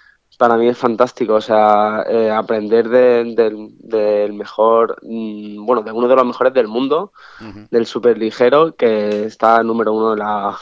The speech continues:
Speaker 1: W B C, que va a ser campeón del mundo este año, ya lo veremos todos.
Speaker 2: Ojalá.
Speaker 1: De tener, poder tenerlo a él en la esquina, poder aprender de él, que me aconseje, verlo entrenar, eh, verlo trabajar,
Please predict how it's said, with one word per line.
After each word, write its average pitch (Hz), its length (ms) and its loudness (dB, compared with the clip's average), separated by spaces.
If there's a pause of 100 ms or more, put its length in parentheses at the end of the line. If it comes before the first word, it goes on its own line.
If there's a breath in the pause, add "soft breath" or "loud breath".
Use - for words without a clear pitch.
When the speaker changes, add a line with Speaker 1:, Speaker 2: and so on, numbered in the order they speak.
Speaker 1:
W 110 460 -6
B 107 100 -8
C, 117 220 -2
que 110 80 -4
va 110 100 -2
a 117 40 -8
ser 113 180 -4
campeón 110 400 -4
del 107 140 -4
mundo 104 320 -6
este 107 200 -8
año, 104 260 -8 (260)
ya 104 180 -12
lo 98 240 -8
veremos 104 320 -10
todos. 117 420 -4
Speaker 2:
Ojalá. 90 380 -14
Speaker 1:
De 123 340 4 (140)
tener, 127 340 0 (160)
poder 123 220 4
tenerlo 143 500 4
a 127 220 4
él 135 260 0 (200 soft breath)
en 120 100 -4
la 117 60 -2
esquina, 131 320 0
poder 123 240 4
aprender 120 540 2
de 113 200 0
él, 123 160 -2
que 117 140 -4
me 110 100 -4
aconseje, 107 680 -6
verlo 117 280 -2
entrenar, 113 600 -2 (560 soft breath)
eh, 110 760 -2 (220)
verlo 123 560 0 (100)
trabajar, 120 600 2